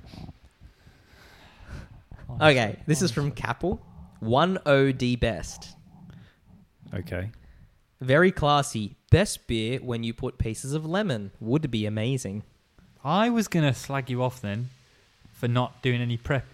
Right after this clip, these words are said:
Speaker 1: but that review has blown my mind.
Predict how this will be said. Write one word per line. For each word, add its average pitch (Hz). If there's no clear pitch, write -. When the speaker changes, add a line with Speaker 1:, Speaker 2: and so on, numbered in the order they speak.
Speaker 1:
but 127
that 160
review 127
has 120
blown 143
my 143
mind. 123